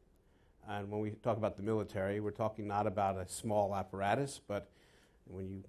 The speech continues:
total up the security and military apparatus, five, six hundred thousand plus families, those are millions of people whose interests are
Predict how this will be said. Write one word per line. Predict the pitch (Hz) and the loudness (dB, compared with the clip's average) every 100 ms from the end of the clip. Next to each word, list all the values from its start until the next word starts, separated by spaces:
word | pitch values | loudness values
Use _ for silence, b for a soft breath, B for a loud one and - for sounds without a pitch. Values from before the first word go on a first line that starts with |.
| - - | -18 -8
total | - 123 117 | 2 4 4
up | 110 | 2
the | 104 | -2
security | - 120 - 131 127 131 127 127 | -4 -2 4 6 6 4 2 -2
and | 107 101 101 | -4 -2 -2
military | 110 113 113 107 104 107 107 - b b b b b - | 0 0 2 4 4 2 -2 -14 b b b b b -6
apparatus, | 101 107 107 113 127 | 0 4 6 6 2
five, | - 104 107 98 | 2 4 4 4
six | 113 - | -2 -2
hundred | 110 104 104 | -2 -2 -2
thousand | 101 101 101 107 110 b b _ | -2 0 0 -2 -4 b b _
plus | - 104 - | -2 0 0
families, | - 104 117 120 113 | 0 2 4 2 2
those | 120 | 0
are | 117 | 2
millions | 104 123 123 117 | 2 4 4 2
of | 101 - | -4 -4
people | 143 139 98 | -4 -2 -4
whose | 104 98 | -4 -4
interests | 117 120 110 107 - | -4 -4 -4 -6 -4
are | 104 | -4